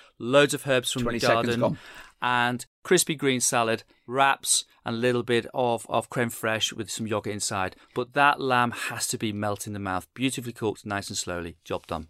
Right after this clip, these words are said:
Speaker 2: Thirty-one seconds. Actually, it's a really good description. Sounds delicious.
Speaker 1: Oh,
Speaker 2: Butter-,
Speaker 1: yeah.
Speaker 2: butterfly lamb, slow cooked,
Speaker 1: Yeah.
Speaker 2: I think is one of my favourite things in the entire world.
Speaker 1: I, I love lamb. It's my favourite. But I've recently been cooking on the barbecue, cooking this dish,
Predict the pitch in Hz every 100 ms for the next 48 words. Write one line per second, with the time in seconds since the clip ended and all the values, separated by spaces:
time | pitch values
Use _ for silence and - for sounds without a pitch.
0 | - - 202 247 202 139 - 208 - 147
1 | 101 - _ 226 - 202 151 170 202 277
2 | 220 127 - 233 240 - 113 - _ _
3 | 175 165 127 135 110 - - 110 104 107
4 | - - 240 240 240 220 220 - - 117
5 | 170 147 104 101 113 _ - - 170 -
6 | 151 117 - 107 95 127 117 131 131 120
7 | 123 123 - 131 117 - 113 104 - _
8 | 127 131 127 117 - 113 107 104 98 98
9 | - _ - 139 - 139 139 135 110 98
10 | 85 135 - 135 - 113 104 101 - _
11 | 127 123 123 117 127 139 - 127 120 113
12 | 120 113 - 147 127 107 104 107 104 104
13 | 107 - 151 135 113 98 - 101 92 -